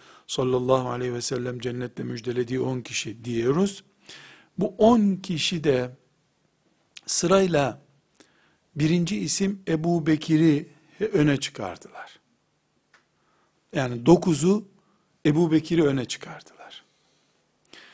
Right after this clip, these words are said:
O dokuzuna ashab-ı kiramın yaşayan bütünü onay verdi. Böylece Ebu Bekir radıyallahu anh ilk dokuzun,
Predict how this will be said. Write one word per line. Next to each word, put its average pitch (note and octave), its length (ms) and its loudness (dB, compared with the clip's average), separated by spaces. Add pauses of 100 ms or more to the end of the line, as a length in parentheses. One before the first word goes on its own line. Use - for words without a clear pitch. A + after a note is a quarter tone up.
(380)
O D#3 180 2
dokuzuna G3+ 800 4 (260)
ashab-ı F3 540 2
kiramın F3 540 2
yaşayan E3+ 720 0 (300)
bütünü E3+ 640 2 (440)
onay D3 380 4
verdi. - 300 -18 (1600)
Böylece F#3 320 6
Ebu E3 360 6
Bekir E3 440 -2 (960)
radıyallahu C3 640 2
anh B2+ 120 -6 (1500)
ilk G2+ 280 0
dokuzun, A#2+ 480 0